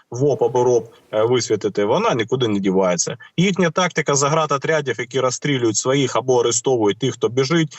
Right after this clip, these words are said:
нікуди не дівається. Росія построєна на страху, на роз-, на розстрілах, на концтаборах, на от, на, на всьому цьому. Тому так, їх дуже багато, але якістю вони там не пишаються.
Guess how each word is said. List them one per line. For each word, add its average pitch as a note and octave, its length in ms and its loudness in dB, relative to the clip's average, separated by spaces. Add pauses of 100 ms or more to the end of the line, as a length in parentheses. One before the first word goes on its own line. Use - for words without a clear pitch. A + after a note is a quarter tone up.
(160)
нікуди A#3+ 280 -2
не B2 140 0
дівається. G#2 560 -2 (280)
Росія G3+ 560 0 (300)
построєна E3+ 680 0 (100)
на B2 140 -2
страху, G#2+ 600 -4
на C3 160 0
роз-, A#2+ 240 -2
на B2+ 120 0
розстрілах, A#2+ 720 0
на A#2 220 -2
концтаборах, C#3 1120 -2
на A2+ 600 -6
от, D3 240 0
на, C3+ 280 -2
на D3+ 120 0
всьому D3+ 380 0
цьому. F2+ 340 -2 (460)
Тому F3 460 2
так, G2+ 280 -2 (320)
їх D#3+ 280 -4
дуже D#3 300 2
багато, E3+ 480 -2
але D#3+ 300 2
якістю B2+ 500 -2
вони A2 240 0
там F#2+ 320 0
не G2 80 0
пишаються. - 560 -2